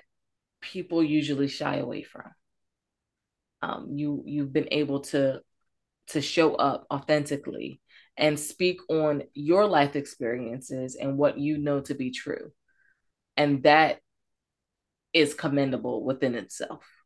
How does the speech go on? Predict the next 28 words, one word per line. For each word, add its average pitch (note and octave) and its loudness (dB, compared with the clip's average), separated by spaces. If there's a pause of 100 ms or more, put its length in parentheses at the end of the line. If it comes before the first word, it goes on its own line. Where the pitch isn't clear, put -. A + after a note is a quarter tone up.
(220)
Um, - -10 (600)
I C#3 6
acknowledge C#3 4
your C3 -2
journey D3 -2 (360)
and D#3+ 6
what D3+ 10
it C#3+ 2
took - 0
for D#3+ -2
you C#3 4
to C3 -6
get C#3+ 4
here. C4 0 (840)
And D#3+ 6
I D#3 8
look D#3+ 4
forward E3+ 4
to C#3+ -6
seeing D3 0 (260)
what E3 6
the C#3+ 4
future D#3 0
has C#3 2
in B2+ -4
store D#3 0
for - -10
you. - -8